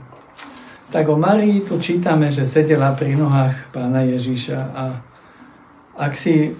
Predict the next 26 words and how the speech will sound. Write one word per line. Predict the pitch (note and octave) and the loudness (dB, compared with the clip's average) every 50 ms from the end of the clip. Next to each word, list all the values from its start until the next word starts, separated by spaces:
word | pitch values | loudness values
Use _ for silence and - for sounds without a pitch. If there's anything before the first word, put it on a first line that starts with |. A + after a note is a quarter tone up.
| - - - | -16 -14 -10
zapamätáte | D3+ C3 D#3+ E3 E3+ G3+ F#3 E3+ F3 F3 E3+ F3 E3+ D#3+ - - E3 E3 E3+ E3+ F3 F3+ - - - - - | -2 0 0 0 2 0 2 2 2 2 2 0 0 -2 0 0 2 2 2 0 0 -4 -10 -14 -20 -20 -14
aj | - D#3 D3+ D3 C#3+ - | -8 -6 -6 -6 -6 -6
iné | - E3+ F3+ G3 G3 F#3 F3+ F3+ - - | -4 -2 0 2 2 2 0 -2 -4 -6
dve | - D#3 C#3 C3 D3 D#3+ | -10 -8 -2 0 2 2
miesta, | D#3 C#3 C3+ D3+ E3 - - E3 | 4 4 2 2 0 0 -2 -4
ktoré | D#3 - - D#3 D3 D3+ D3+ D3+ | -4 -2 -2 0 2 2 2 2
ešte | - - - | 0 0 0
sú, | D#3 - - - D3+ D3+ D#3+ | 0 0 0 -2 -2 -2 0
tak | - E3 C#3+ C3 B2+ | 0 -2 -2 -2 0
zistíte, | D3+ E3 E3 - - D#3 - - D#3+ D3 C#3 | 0 0 -2 -2 -2 -4 0 2 2 2 2
že | C#3+ C#3+ C#3 C3+ C3+ | 0 0 0 0 2
to | - D#3 D3+ | 2 2 2
bolo | D#3+ E3 E3 | 2 2 2
jej | D#3+ D#3 D3 | 2 2 0
obľúbené | - - D3+ C#3+ D3+ D#3+ D#3+ E3+ F3+ F#3 F#3+ G3 F#3+ | 0 -4 -4 0 0 2 4 4 4 4 4 2 2
miesto. | F3 D3+ C#3+ C3+ - - - C3 C3 C3+ C#3 - - - - - - - - - - - - - - - _ | 2 0 -2 -2 -4 -6 -4 -4 -2 -2 -4 -6 -12 -20 -20 -20 -20 -20 -20 -20 -20 -20 -20 -20 -20 -20 _
Zväčša, | - D3+ D3 C#3 C3 C3 D3 E3 E3+ E3+ - F#3+ F#3+ | -6 -6 -4 -2 0 4 4 4 4 4 0 -2 -2
keď | - F3+ E3+ | 0 0 -2
čítame | E3+ - F#3 E3+ E3+ F#3 F3 E3 E3 D#3 D#3 | -2 0 -2 -2 0 0 0 0 0 -2 -2
o | - D3+ | -2 -4
Márii, | D3+ D3 D3 D3+ D3+ D3+ D3+ D#3 D#3 D#3 E3 F3 F#3+ F3+ | -2 0 0 2 2 2 4 4 4 4 4 2 0 -2
tak | - - D3+ C#3+ C#3 C3+ - - - - | -2 -4 -4 -4 -4 -6 -8 -14 -14 -8
je | E3+ D3+ D3 D#3+ E3 | -4 2 2 2 2
pri | D#3+ D#3 D3 D3+ D3+ | 4 0 2 2 2
nohách | D3 D3 D3 C#3+ C#3 C3+ | 2 2 0 -2 -4 -6
Pána | - C#3 B2+ B2+ C3+ C#3 | -4 -4 -2 0 0 0